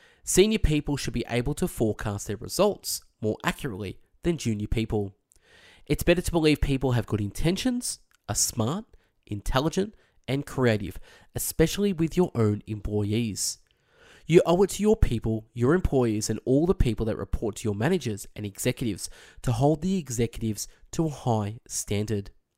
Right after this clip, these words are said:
Selling your company rule of thumb. If you are very early on in a very large market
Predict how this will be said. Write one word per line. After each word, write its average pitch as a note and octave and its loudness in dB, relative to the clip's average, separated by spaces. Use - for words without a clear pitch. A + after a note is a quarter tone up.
Selling G3+ 4
your A#3 6
company E3 0
rule B2+ 2
of G#2 -6
thumb. G#2+ -2
If C3+ 2
you C#3+ 4
are A#2 0
very A2+ 2
early G#2+ 0
on F#3 0
in A#2 -6
a B2 0
very A#2+ 2
large A2+ -2
market C3 -2